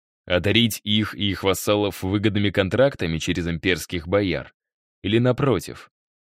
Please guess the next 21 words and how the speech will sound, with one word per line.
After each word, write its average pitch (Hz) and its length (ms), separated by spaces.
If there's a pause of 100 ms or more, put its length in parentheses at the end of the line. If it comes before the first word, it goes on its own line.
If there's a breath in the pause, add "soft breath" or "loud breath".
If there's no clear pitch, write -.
подвергнуть 95 640
экономической 101 680
опале? 73 480 (360)
Реже 110 380
звать 101 300
на 104 80
приемы? 104 600 (440)
Благо 92 340
повод, 135 460
понятный 87 420
для 85 160
всех, 98 240
сейчас - 400
есть. 110 400 (340)
Жесткое 113 500
осуждение 117 540
британцев 87 640
и 82 60
франко-испанцев 101 920
в - 60
триединстве. 87 800